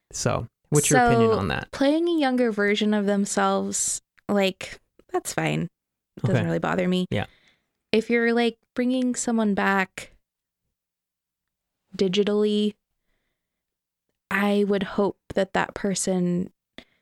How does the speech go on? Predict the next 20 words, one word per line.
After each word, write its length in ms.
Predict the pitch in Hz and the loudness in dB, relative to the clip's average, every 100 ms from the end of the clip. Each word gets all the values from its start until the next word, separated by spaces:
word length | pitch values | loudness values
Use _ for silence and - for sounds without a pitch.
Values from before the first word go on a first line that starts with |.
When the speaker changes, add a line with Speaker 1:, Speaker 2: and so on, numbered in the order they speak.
| _ _ - | _ _ -8
Speaker 2:
signed 460 | - 180 180 180 | -2 0 0 0
some 200 | - 185 | 0 -2
kind 300 | 185 185 175 | -2 -2 0
of 160 | 180 170 | 0 0
a, 380 | 165 160 175 180 _ _ _ _ _ - | 0 0 -2 -6 _ _ _ _ _ -6
like, 400 | 165 - - - _ _ | -4 -4 -12 -16 _ _
contract 800 | - 180 220 - 247 240 - - | -8 -4 -4 -2 -2 -2 -4 -4
or 360 | 180 175 170 175 _ _ _ 156 | 0 0 0 -4 _ _ _ -4
Speaker 1:
Mm-hmm. 280 | 120 120 123 _ | 0 0 -2 _
Speaker 2:
gave 220 | 185 185 185 | -2 0 0
someone 300 | 196 185 185 | -2 0 0
the 80 | |
rights 420 | 175 175 214 - - | 0 0 -2 -4 -4
to 100 | 349 | 0
do 160 | 370 392 | 2 2
that, 180 | 392 - | -2 0
'cause 160 | 277 | 0
it 160 | 277 - _ - | 0 -4 _ 0
does 380 | 240 240 240 | 2 4 2
seem 640 | - - 208 202 190 180 175 | 0 0 0 0 2 0 -2